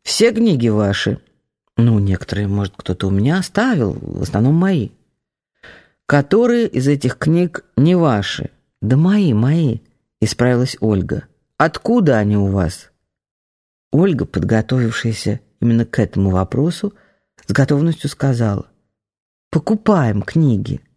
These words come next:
Мы, читающие люди, покупаем много книг". "Где?" "Ну, знаете, в Москве есть черный рынок,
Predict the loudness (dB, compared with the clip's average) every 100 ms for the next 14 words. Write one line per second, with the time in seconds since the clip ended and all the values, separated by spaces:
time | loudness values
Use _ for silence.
0 | _ _ _ _ _ _ 2 2 0 0
1 | 2 2 0 -2 0 0 2 0 0 -2
2 | -4 _ _ _ _ -4 0 0 2 2
3 | 2 2 2 2 2 0 -4 -2 0 0
4 | -2 -12 _ _ _ _ _ _ _ _
5 | 2 4 4 2 0 -2 -8 _ _ _
6 | _ _ _ _ _ _ _ _ _ 2
7 | 4 2 2 0 0 0 0 0 0 0
8 | 0 0 2 2 2 0 0